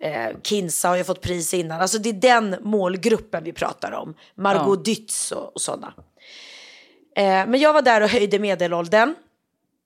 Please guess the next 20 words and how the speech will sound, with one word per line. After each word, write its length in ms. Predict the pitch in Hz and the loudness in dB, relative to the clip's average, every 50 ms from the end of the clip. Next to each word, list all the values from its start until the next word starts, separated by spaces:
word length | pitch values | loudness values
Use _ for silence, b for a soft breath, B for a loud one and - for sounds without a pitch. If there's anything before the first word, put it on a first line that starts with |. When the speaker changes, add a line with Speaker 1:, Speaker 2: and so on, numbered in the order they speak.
| _ - | _ -12
Speaker 2:
Mm. 460 | 190 170 160 151 147 143 175 226 277 302 - | -10 -10 -10 -8 -8 -6 -4 -4 -4 -2 0
Speaker 1:
Och 120 | 269 277 | 0 0
sen 340 | - - 262 226 247 302 302 - | 2 2 2 2 2 0 -2 -2
hade 200 | - 302 370 381 508 440 | 2 2 2 4 4 4
jag 100 | 285 262 | 4 4
så 100 | - 285 | 2 -2
himla 220 | 262 233 202 196 | -2 0 -2 -2
trevligt 460 | - - 254 233 202 190 196 202 202 | -2 0 0 0 0 0 -2 -2 -2
och 60 | 233 220 | 0 0
det 100 | 208 208 | 0 0
serverades 520 | - 302 320 349 359 339 320 311 311 - | 0 0 0 2 2 2 2 2 0 -2
så 80 | - 269 | -2 -2
mycket 220 | 254 254 - 254 | -4 -2 0 0
champagne 480 | - 285 262 - 240 226 226 220 220 233 | 0 0 0 0 2 2 2 2 0 -2
innan 240 | 220 208 190 196 208 | -2 -2 -2 -2 -2
och 80 | 208 | -2
gott 300 | 196 208 202 196 196 - | -2 -2 -4 -4 -6 -8
vin 220 | 214 190 202 196 190 | -4 -4 -4 -4 -4
till 120 | - 208 | -6 -4
maten. 380 | 196 185 180 180 180 - 190 | -4 -2 -4 -4 -4 -6 -8